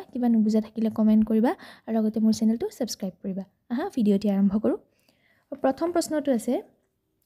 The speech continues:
অভ্যাস মালাৰ প্ৰথম প্ৰশ্নটো চোৱা। সহি বিকল্প চুনকাৰ নিম্নলিখিত প্ৰশ্নকে উত্তৰ দিওঁ। যিটো শুদ্ধ উত্তৰ বাছি উলিয়াই তলত দিয়া প্ৰশ্নকেইটাৰ উত্তৰ লিখিবলৈ দিছে। চৰকাৰ নে শিক্ষা কা অধিকাৰ কানুন কে অনুসাৰ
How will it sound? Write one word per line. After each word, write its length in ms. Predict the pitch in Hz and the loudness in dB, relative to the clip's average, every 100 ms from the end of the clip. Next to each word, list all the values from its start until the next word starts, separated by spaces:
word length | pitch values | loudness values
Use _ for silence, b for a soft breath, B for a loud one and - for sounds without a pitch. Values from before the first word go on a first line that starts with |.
| - | -6
অভ্যাস 360 | 247 226 254 269 | -2 0 0 -2
মালাৰ 260 | 254 220 254 | -2 -2 -2
প্ৰথম 240 | 247 269 254 | -4 -4 -4
প্ৰশ্নটো 320 | 247 254 247 | -6 -8 -8
চোৱা। 200 | 247 294 - B B B B B B B | -8 -10 -10 B B B B B B B
সহি 300 | - 294 294 | 2 4 4
বিকল্প 360 | 311 269 262 269 | 2 2 2 0
চুনকাৰ 380 | - 254 240 262 | -2 -2 0 2
নিম্নলিখিত 560 | 269 240 254 269 277 - | 4 4 4 0 -4 -4
প্ৰশ্নকে 460 | 262 247 240 254 330 | -4 -2 -2 -2 0
উত্তৰ 280 | 220 - 196 | -2 -2 -2
দিওঁ। 140 | 190 185 | -2 -4
যিটো 220 | 226 220 | -4 0
শুদ্ধ 240 | 269 233 214 | 0 2 4
উত্তৰ 320 | 214 214 311 | 2 2 0
বাছি 320 | 233 214 233 | 0 0 0
উলিয়াই 220 | 226 262 | 0 0
তলত 280 | - 262 240 | -2 -2 -2
দিয়া 140 | 226 254 | 0 -2
প্ৰশ্নকেইটাৰ 540 | 247 247 233 233 339 | -2 0 0 2 0
উত্তৰ 220 | 220 - 202 | -2 -2 -2
লিখিবলৈ 360 | 202 202 196 | -2 -2 -4
দিছে। 240 | 185 - 190 - b b b b b | -6 -8 -12 -14 b b b b b
চৰকাৰ 440 | - 285 285 311 370 370 | -4 0 0 0 0 0
নে 120 | 359 | -2
শিক্ষা 440 | 339 320 - - 311 | -2 -6 -6 -4 -2
কা 140 | 311 302 | -2 -2
অধিকাৰ 440 | 247 214 220 247 262 | 0 0 0 0 -2
কানুন 400 | 262 247 247 269 | -2 0 2 2
কে 120 | 294 277 | -2 0
অনুসাৰ 440 | 220 214 - 202 | 2 2 0 -4